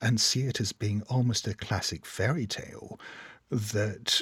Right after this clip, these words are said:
you've got these intrusions of what may be fairyland coming through into our world, and it's just such a weird and alien place that we can't get our heads around it. But at the same time, you can also look at it from the Lovecraftian point of view of this being an alien dimension or something like that,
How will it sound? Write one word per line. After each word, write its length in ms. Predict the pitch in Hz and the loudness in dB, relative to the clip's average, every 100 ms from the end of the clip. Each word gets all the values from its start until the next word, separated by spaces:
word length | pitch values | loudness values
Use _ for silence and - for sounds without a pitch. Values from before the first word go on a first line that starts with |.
| - | 0
you've 220 | 120 107 | -2 0
got 180 | - - | -2 -2
these 200 | 101 - | -2 0
intrusions 680 | 95 - 113 95 87 95 - | -2 0 0 0 0 -2 -2
of 160 | 85 | -2
what 160 | 104 87 | -2 0
may 280 | 95 98 98 | 0 0 -2
be 180 | 87 87 | -4 -8
fairyland 800 | - 110 107 87 85 82 82 - | -2 0 0 -2 -4 -6 -8 -6
coming 320 | 107 87 85 | -4 -4 -4
through 360 | - - 85 | -4 -2 -2
into 260 | 85 87 92 | -2 -4 -2
our 220 | 90 82 | -4 -4
world, 580 | 87 101 87 - - 92 - - - | -4 -4 -4 -8 -12 -12 -12 -14 -8
and 180 | - 98 | 0 0
it's 140 | 80 - | 0 -2
just 200 | 82 - | -2 -2
such 200 | 82 - | -2 -4
a 40 | |
weird 340 | 82 90 85 - | -2 -2 -2 -4
and 80 | 85 | -6
alien 320 | 85 85 82 | -8 -8 -10
place 400 | - 92 92 - | -6 -4 -2 -4
that 360 | - 76 - - | -4 -10 -8 -4
we 100 | 87 | -4
can't 460 | - 101 85 - - | -2 -2 -2 -6 -6
get 200 | 85 - | -4 -2
our 80 | - | -4
heads 360 | - 123 - | 0 0 0
around 360 | 104 - 87 - | -4 -6 -12 -14
it. 200 | - - - - - - - - - | -14 -16 -16 -18 -18 -18 -20 -8 4
But 240 | 139 143 | 8 8
at 60 | 139 | 6
the 60 | |
same 220 | 127 139 120 | 4 4 6
time, 240 | 110 98 | 4 2
you 60 | 95 | 2
can 140 | 101 | 2
also 240 | 107 - | 2 2
look 200 | 98 101 | 0 -2
at 120 | 101 95 | -2 -2
it 200 | 92 - | -2 -4
from 320 | - 92 90 | -2 -2 -2
the 100 | 92 | -4
Lovecraftian 680 | 87 - - 101 - 85 - | -4 -2 0 0 -2 -6 -4
point 200 | 90 - | -6 -4
of 60 | |
view 140 | 85 85 | -4 -4
of 100 | 87 | -2
this 160 | 85 | -4
being 180 | - 160 | -2 -6
an 100 | 85 | -4
alien 380 | - 90 90 90 | -4 -2 -4 -4
dimension 540 | 87 90 95 104 - | -4 -4 -4 -4 -6
or 40 | - | -4
something 280 | 110 101 95 | -4 -4 -6
like 100 | 90 | -6
that, 300 | 87 92 | -8 -8